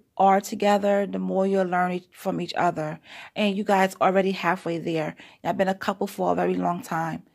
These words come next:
And y'all lived together for a long time. So you, you know, half the battle is fought. But, you know, you get more benefits when you're being married. Here's a few. You know, like,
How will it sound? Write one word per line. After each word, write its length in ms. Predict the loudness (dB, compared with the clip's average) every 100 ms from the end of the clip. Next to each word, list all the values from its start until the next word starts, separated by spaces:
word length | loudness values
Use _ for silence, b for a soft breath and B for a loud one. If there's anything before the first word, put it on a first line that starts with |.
| b b -4
And 80 |
y'all 200 | -2 0
lived 180 | -2 -4
together 320 | -6 -4 -4
for 220 | -4 -4 -4
a 80 |
long 180 | -2 -4
time. 320 | -6 -6 -6
So 100 | -8
you, 220 | -8 -8 -8 _ _ _ _ _ -6
you 160 | 0
know, 200 | 2 2
half 360 | 0 2 2 2
the 80 | 4
battle 300 | 6 6 2
is 120 | -6
fought. 400 | -4 2 2 0 B B B B 2
But, 360 | 4 6 2 -4 b b 0
you 140 | 4
know, 320 | 4 2 0 -12 -14
you 120 | -6
get 220 | 0 2
more 200 | 4 4
benefits 640 | 2 2 4 4 0 -6 -4
when 100 | -4
you're 120 | -2
being 300 | -2 -2 0
married. 460 | 0 0 -2 -8 _ _ _ _ _ -14 -14 -6
Here's 280 | 0 0 -2
a 60 |
few. 300 | -10 -8 -8 -12 _ _ _ _ _ _ _ B B B _
You 100 | -2
know, 240 | 0 0
like, 340 | 2 0 0